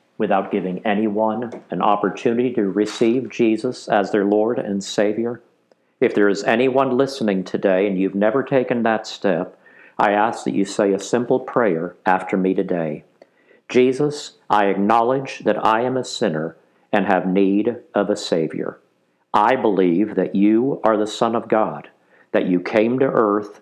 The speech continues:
and died on a cross. You were buried, but on the third day you rose from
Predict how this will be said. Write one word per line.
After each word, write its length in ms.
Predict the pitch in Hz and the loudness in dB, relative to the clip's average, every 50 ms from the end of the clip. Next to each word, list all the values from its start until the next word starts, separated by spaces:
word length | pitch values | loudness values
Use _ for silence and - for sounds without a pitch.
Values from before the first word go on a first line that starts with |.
| _ - | _ -4
and 220 | 98 95 92 90 95 | -2 -2 0 0 2
died 500 | 101 95 95 101 104 104 110 117 113 - - - | 2 4 4 2 2 2 0 -2 -2 -4 -4 -2
on 160 | 101 101 104 107 | 0 0 0 0
a 60 | 104 | -2
cross. 680 | - - - 110 95 80 71 73 - - - - - - _ _ _ _ _ _ _ - | -4 -2 0 0 2 0 -2 -4 -8 -10 -12 -14 -14 -16 _ _ _ _ _ _ _ -4
You 240 | 110 107 110 110 117 | 0 2 4 4 4
were 200 | 127 147 139 139 | 4 2 2 4
buried, 560 | 147 135 117 104 95 92 98 110 131 139 - - _ _ _ _ _ - | 4 4 4 4 4 2 2 0 -2 -4 -6 -8 _ _ _ _ _ -2
but 140 | 113 110 110 | 0 2 4
on 200 | 104 101 101 101 | 4 2 2 2
the 80 | 101 | 0
third 420 | 98 - - 131 135 165 170 143 107 | 0 0 2 2 2 2 0 0 2
day 260 | 113 107 101 92 95 | 2 4 4 4 2
you 260 | 107 101 92 98 98 | 2 2 2 2 2
rose 680 | 95 101 107 107 107 113 123 143 151 147 - - - - - | 4 4 4 4 4 2 0 0 -2 -4 -6 -8 -12 -16 -20
from 640 | - - - - 135 127 127 139 156 165 165 165 | -18 -6 0 2 4 4 4 2 0 -2 -2 -4